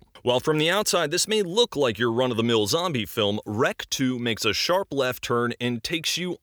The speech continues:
on a very unexpected ride. After you finish this film, you will definitely want to start up the first one again and have a closer look. There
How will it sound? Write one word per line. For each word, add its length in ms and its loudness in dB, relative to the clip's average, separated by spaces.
on 180 -2
a 60 -2
very 580 0
unexpected 680 -2
ride. 420 -2
After 240 4
you 120 -2
finish 320 0
this 200 2
film, 280 0
you 140 -2
will 140 0
definitely 720 0
want 180 0
to 60 0
start 340 2
up 80 -2
the 80 -6
first 320 -4
one 160 0
again 340 0
and 200 -2
have 340 -4
a 40 -4
closer 540 -2
look. 460 -4
There 280 0